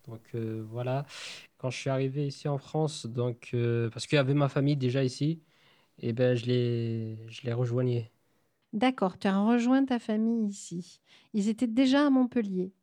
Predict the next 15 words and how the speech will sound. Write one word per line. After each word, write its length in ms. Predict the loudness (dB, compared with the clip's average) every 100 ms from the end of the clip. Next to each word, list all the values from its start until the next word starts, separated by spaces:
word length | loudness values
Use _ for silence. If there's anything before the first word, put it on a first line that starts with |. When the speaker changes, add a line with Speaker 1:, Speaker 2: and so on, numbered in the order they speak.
| _ -12
Speaker 1:
Exactement. 560 | -8 -6 -8 -6 -8 -2
Speaker 2:
Quel 120 | 2
âge 140 | 2
tu 100 | 4
avais 240 | 2 4 0
quand 160 | 0
t'es 140 | -2 0
arrivé ? 420 | 0 0 -2 -4 -8
Speaker 1:
J'avais 480 | -10 -4 -2 2 2
à 140 | 2 0
peu 140 | -4
près 500 | -10 -4 0 2 0
dix-huit 380 | 0 -2 -2 -2
ans. 120 | -4 -6 _ _ _ _ _
Speaker 2:
D'accord. 520 | -2 -2 -2 -4 -4